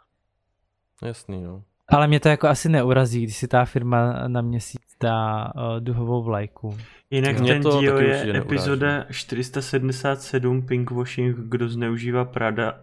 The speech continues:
Speaker 3: práva lidí L G B T Q. No, takže to
Speaker 2: Mhm.
Speaker 3: na Studio N podcastu, byste si to chtěli
Speaker 2: Jo, a
Speaker 3: poslechnout.
Speaker 2: třeba třeba co se týká Vodafonu, tam o tom mluvili přímo o něm,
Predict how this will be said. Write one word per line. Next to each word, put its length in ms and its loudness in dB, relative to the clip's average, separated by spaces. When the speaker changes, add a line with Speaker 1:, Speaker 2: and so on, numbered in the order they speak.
Speaker 3:
práva 460 4
lidí 440 -2
L 180 -2
G 180 -6
B 180 -4
T 160 -10
Q. 460 -6
No, 320 -8
takže 320 -10
to 160 -14
Speaker 2:
Mhm. 340 -6
Speaker 3:
na 120 2
Studio 420 -2
N 220 -2
podcastu, 600 -10
byste 280 -12
si 100 -16
to 80 -12
chtěli 220 4
Speaker 2:
Jo, 80 6
a 40 2
Speaker 3:
poslechnout. 180 2
Speaker 2:
třeba 600 4
třeba 280 4
co 160 -4
se 140 0
týká 340 4
Vodafonu, 600 4
tam 180 0
o 60 0
tom 180 0
mluvili 320 2
přímo 640 -2
o 80 -2
něm, 420 2